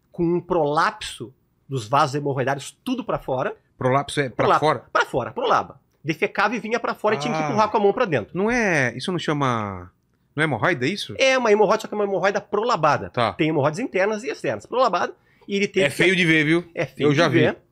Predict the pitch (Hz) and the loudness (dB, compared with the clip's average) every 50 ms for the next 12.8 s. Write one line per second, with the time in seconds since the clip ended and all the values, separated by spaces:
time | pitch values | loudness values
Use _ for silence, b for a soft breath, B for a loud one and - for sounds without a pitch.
0 | b b b b b b - 208 208 190 170 170 170 143 170 151 131 123 127 127 | b b b b b b -8 -4 -2 2 2 2 2 2 0 -2 0 0 0 0
1 | 143 165 156 202 175 165 139 131 143 131 - - - 135 120 113 107 - - 127 | 0 0 -2 -4 -6 -6 -4 -6 -8 -10 -10 -8 -8 -4 -2 -2 -2 -4 -6 -10
2 | 123 113 - - 139 123 - 139 123 110 123 113 113 113 - - 220 214 170 156 | -10 -10 -6 -6 -6 -6 -4 -6 -4 -4 -4 -4 -4 -6 -4 -4 -2 0 0 0
3 | 165 156 185 226 - - 392 - _ _ _ _ _ _ - - 175 - _ _ | 0 0 -2 -4 -6 -8 -10 -10 _ _ _ _ _ _ -8 -6 -6 -6 _ _
4 | _ - 262 294 302 240 233 254 208 165 170 185 202 208 208 - 185 185 185 - | _ -4 -4 -4 -4 -4 -6 -8 -8 -8 -6 -4 -4 -4 -4 -6 -8 -8 -8 -10
5 | - - 185 185 202 - - 190 190 190 - 202 - 208 190 190 190 233 214 240 | -10 -10 -10 -10 -10 -6 -4 -4 -4 -2 -4 -4 0 0 0 0 -2 -4 -6 -2
6 | - 202 120 - B B B B - 196 185 220 233 247 - - 131 - - _ | -2 -2 -2 -2 B B B B 0 2 2 2 2 0 -2 -6 -8 -10 -8 _
7 | - 160 208 254 262 262 - - 214 190 151 123 113 151 214 208 - 202 147 143 | 0 0 2 2 2 0 0 0 -2 -2 -2 -2 -2 -4 -2 -2 -2 -2 0 0
8 | 135 - - 156 175 202 - - b b b b b b 123 131 135 139 143 127 | -2 -2 -4 -2 -2 -2 -4 -6 b b b b b b 0 2 2 2 2 0
9 | 117 185 208 - 240 165 139 143 190 196 185 175 175 190 226 247 214 135 - - | -2 -4 -2 -2 -2 -2 -2 0 2 4 6 6 6 6 4 4 2 0 -2 -6
10 | _ _ _ _ _ _ _ _ _ _ _ _ - 208 190 - _ _ _ _ | _ _ _ _ _ _ _ _ _ _ _ _ -2 -2 -2 -2 _ _ _ _
11 | _ - 285 320 311 240 262 226 - 190 175 - - 175 151 - - 226 214 - | _ 4 4 4 4 4 0 0 0 0 -2 0 -2 -2 -2 -2 -4 -2 0 0
12 | 202 170 220 202 202 165 208 185 196 - - 196 185 180 180 | 0 2 2 0 0 0 0 0 0 0 0 -2 -6 -6 -8